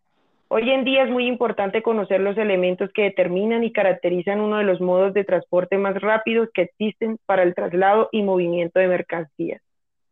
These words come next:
Examinaremos las características esenciales del transporte aéreo internacional de mercancías, destacando sus principales ventajas, que son rapidez y puntualidad, agilidad administrativa,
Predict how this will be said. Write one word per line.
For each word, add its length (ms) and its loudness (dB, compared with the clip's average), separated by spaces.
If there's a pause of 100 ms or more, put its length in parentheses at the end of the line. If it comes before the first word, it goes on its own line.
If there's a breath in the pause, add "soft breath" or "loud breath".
(420)
Examinaremos 840 2
las 140 2
características 840 0 (100)
esenciales 720 0
del 120 0
transporte 640 0
aéreo 440 2
internacional 760 -2
de 80 0
mercancías, 680 -4 (600)
destacando 600 2
sus 160 0
principales 680 0
ventajas, 520 0 (880)
que 180 2
son 340 4
rapidez 600 2
y 60 -4
puntualidad, 760 2 (160)
agilidad 580 0
administrativa, 920 -2